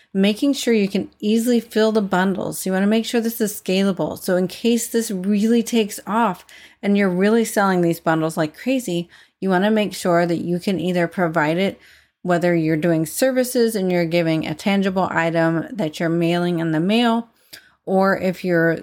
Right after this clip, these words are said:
selling, say, running shoes or products and you're wanting to give them accessories, make sure that you can fill that as a business if this goes crazy and really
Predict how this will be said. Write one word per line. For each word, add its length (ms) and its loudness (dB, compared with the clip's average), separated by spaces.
selling, 440 0
say, 200 -4
running 340 0
shoes 520 -2
or 140 -6
products 640 -2
and 240 0
you're 100 0
wanting 260 2
to 80 -4
give 240 -2
them 140 2
accessories, 640 -2
make 240 0
sure 380 0
that 120 -2
you 220 0
can 220 0
fill 380 0
that 260 2
as 160 0
a 80 2
business 640 -2
if 260 -6
this 300 0
goes 420 -2
crazy 680 0
and 400 0
really 540 2